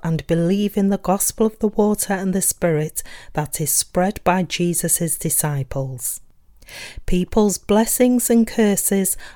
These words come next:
are dependent on whether they listened well to the gospel of the water and the Spirit from Jesus' disciples or not.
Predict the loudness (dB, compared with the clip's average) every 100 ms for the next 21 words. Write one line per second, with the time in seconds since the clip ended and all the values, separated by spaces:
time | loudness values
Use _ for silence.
0 | -2 -2 0 -4 0 2 4 2 0 0
1 | 0 2 0 0 -2 0 0 2 2 2
2 | 2 2 4 4 4 -2 -6 -6 -2 0
3 | 0 0 -2 -4 -4 -2 2 2 0 -4
4 | -2 -2 0 -2 0 0 0 -4 -10 -16
5 | -18 -2 0 0 2 2 2 0 2 0
6 | 0 -2 0 0 0 -2 0 0 0 0
7 | 2 2 2 0 -4 -6 -8